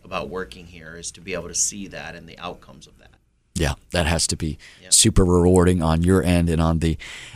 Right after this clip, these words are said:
Speaker 2: end of the, the patient as well. Julie, thank you so much for coming in and for sharing your story. I'm so glad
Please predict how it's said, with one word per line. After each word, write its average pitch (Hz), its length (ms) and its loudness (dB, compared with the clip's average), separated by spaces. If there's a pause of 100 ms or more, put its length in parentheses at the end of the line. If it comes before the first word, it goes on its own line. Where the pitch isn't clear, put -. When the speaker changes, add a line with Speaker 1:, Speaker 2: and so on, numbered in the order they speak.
(100)
Speaker 2:
end 98 200 2
of 85 100 0
the, 87 120 0 (200)
the 80 100 0
patient 104 560 4
as 85 400 2
well. 90 400 2 (180)
Julie, 131 540 4 (160)
thank 127 300 2
you 131 100 8
so 135 340 6
much 120 320 4
for 113 140 4
coming 107 380 4
in 113 240 4
and 98 200 2
for 104 200 6
sharing 113 560 6
your 95 120 6
story. 107 520 6
I'm 95 80 4
so 127 340 6
glad 110 500 6